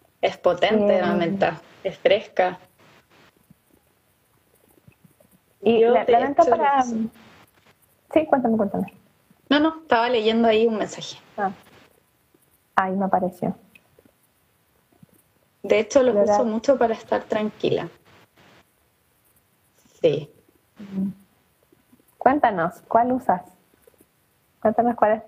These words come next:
Speaker 2: cuál estás usando para estar tranquila. Yo estaba usando,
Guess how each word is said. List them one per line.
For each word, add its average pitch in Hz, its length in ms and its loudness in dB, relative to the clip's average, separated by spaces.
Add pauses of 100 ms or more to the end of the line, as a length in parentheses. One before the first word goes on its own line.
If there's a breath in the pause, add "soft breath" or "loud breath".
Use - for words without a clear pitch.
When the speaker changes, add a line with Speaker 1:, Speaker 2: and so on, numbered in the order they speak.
Speaker 2:
cuál 220 220 0
estás 220 220 0
usando 208 380 0
para 180 180 2
estar 180 160 -4
tranquila. 180 560 -2 (800)
Yo 226 160 4
estaba 302 360 2
usando, 262 500 2